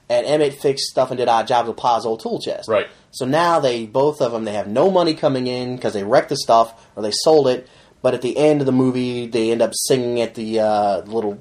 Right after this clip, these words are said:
Speaker 1: tavern.
Speaker 2: Yep.
Speaker 1: And they end up, you know, making money that way and happily
Speaker 2: Yeah.
Speaker 1: ever after family.
Speaker 2: And you have the, uh, Nightmare Band.
Speaker 1: River Bottom Nightmare Band.
Speaker 2: Yes, that was great.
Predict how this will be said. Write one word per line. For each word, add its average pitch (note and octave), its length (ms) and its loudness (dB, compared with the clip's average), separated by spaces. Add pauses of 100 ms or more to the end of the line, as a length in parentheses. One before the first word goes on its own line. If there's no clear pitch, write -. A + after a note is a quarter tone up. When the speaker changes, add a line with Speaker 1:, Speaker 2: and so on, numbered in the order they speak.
Speaker 1:
tavern. A2+ 560 2
Speaker 2:
Yep. A2 180 0 (280)
Speaker 1:
And A#2+ 160 0
they A#2 80 -4
end A#2+ 80 -4
up, A2+ 160 -2 (300)
you C#3 100 2
know, A2+ 100 0
making A2+ 320 -2
money G#2+ 220 -2
that A2 240 2
way G#2+ 160 0
and G#2 320 -8 (800)
happily A2+ 400 2
Speaker 2:
Yeah. A2 60 2
Speaker 1:
ever G#2 160 0
after G#2 280 0
family. G2+ 440 -4 (100)
Speaker 2:
And A2 180 -4
you A2 120 2
have G#2 120 2
the, G2+ 240 -2
uh, F#2+ 220 2
Nightmare G#2+ 420 -2
Band. G#2+ 460 -2
Speaker 1:
River D#3 220 0
Bottom C#3+ 280 0
Nightmare A#2+ 340 -2
Band. G#2+ 140 0
Speaker 2:
Yes, G2+ 320 0
that G#2 200 2
was G2+ 60 -8 (180)
great. G#2 500 -4